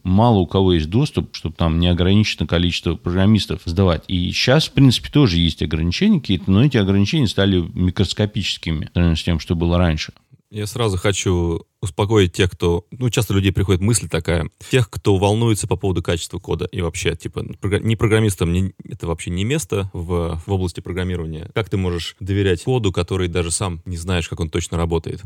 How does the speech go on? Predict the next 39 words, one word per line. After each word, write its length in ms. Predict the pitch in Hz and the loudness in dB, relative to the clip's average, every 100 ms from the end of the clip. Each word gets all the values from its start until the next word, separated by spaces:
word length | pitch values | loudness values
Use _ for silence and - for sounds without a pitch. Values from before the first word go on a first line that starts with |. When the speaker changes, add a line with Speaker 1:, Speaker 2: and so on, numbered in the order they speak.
| - | -8
Speaker 2:
Но 360 | 107 104 104 - | -2 0 0 -2
в 60 | 107 | -4
защиту 320 | 113 156 143 | -2 -2 -2
этого 160 | 113 104 | -2 -2
можно 200 | 101 95 | -2 -2
сказать, 280 | 107 101 | 0 0
что, 300 | - 95 87 - | 0 -2 -2 -2
во-первых, 400 | 110 107 101 - | -2 2 2 2
человек 240 | - 98 | 0 0
вообще 200 | 98 - | 0 0
бы 100 | 151 | 0
не 80 | 101 | 2
делал 240 | 87 82 80 | 2 2 0
тогда, 300 | 85 - - | -6 -6 -8
потому 200 | 82 82 | -8 -8
что, 240 | - 90 - - | -8 -12 -12 -14
ну, 200 | 107 101 | -8 -6
сил 340 | - 151 143 - | -2 -2 -2 -2
изучить 260 | 104 117 | -2 0
программирование 540 | - 92 104 113 98 85 | -2 -2 0 2 0 0
хватает 460 | 95 92 95 82 | -2 0 0 0
далеко 260 | 98 92 98 | -2 -2 -2
не 80 | 87 | -4
у 60 | |
многих, 360 | 110 120 87 - | -4 -4 -6 -8
и 240 | - 90 | -10 -10
с-, 120 | 85 - | -10 -8
и 80 | |
склонности 460 | 104 - 123 107 - | -6 -2 -2 -2 -2
такой 260 | 90 98 90 | -4 -2 -2
у 20 | |
многих 320 | 87 82 - | -2 -4 -2
нету. 380 | 92 82 85 90 | -2 -2 -4 -8
Вот, 220 | 92 90 | -10 -6
может 160 | 98 98 | -4 -2
быть, 100 | 98 | 0
есть 140 | 95 | 0
желание, 440 | 98 147 165 87 87 | 2 0 0 -2 -4
а 260 | 90 87 | -4 -4